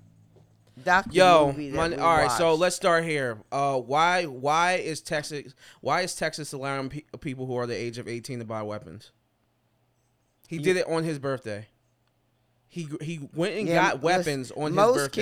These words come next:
Speaker 1: kids are
Speaker 2: Why?
Speaker 1: excited to get their license.
Speaker 2: Why? Why is that? Like, why?
Speaker 1: Because the
Speaker 2: Why?
Speaker 1: government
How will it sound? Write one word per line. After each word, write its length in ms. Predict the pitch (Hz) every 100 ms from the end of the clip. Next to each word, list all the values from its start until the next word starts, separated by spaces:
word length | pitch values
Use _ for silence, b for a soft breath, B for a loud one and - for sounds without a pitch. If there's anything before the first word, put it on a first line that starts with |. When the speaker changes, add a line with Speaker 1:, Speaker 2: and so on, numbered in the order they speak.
| 196
Speaker 1:
kids 140 | 185 156
are 160 | 165
Speaker 2:
Why? 260 | 156 156 139
Speaker 1:
excited 460 | 120 175 170 156 143
to 80 | 143
get 240 | 151 147
their 160 | 143 139
license. 680 | 143 143 143 123 117 117 127
Speaker 2:
Why? 440 | 135 139 120 110 - _ _ _ _ _ _ _ _ _
Why 280 | 127 170 202
is 220 | 202 165
that? 180 | 185 165
Like, 240 | 170 156
why? 760 | 135 131 160 196 214 226 220 226 _
Speaker 1:
Because 380 | 143 151 175 160
the 100 | 160
Speaker 2:
Why? 100 | 156
Speaker 1:
government 680 | 170 - 185 175 180 180